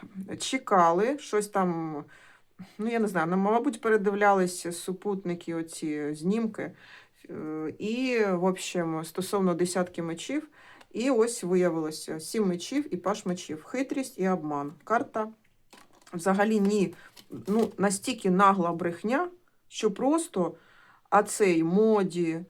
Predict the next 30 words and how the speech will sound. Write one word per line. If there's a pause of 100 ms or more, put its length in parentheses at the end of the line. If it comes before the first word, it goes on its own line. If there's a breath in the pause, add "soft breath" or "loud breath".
(180)
хто
там,
е,
Саудовська
Аравія,
хто
там
ще, (640 soft breath)
вони:
«Ой, (100)
ой,
які
ж, (180)
які
ж
погані
українці,
ми
ж
за
Путіна,
як
можна
було (340 loud breath)
оце
ось,
е, (220)
позаріць-,
позаріться
на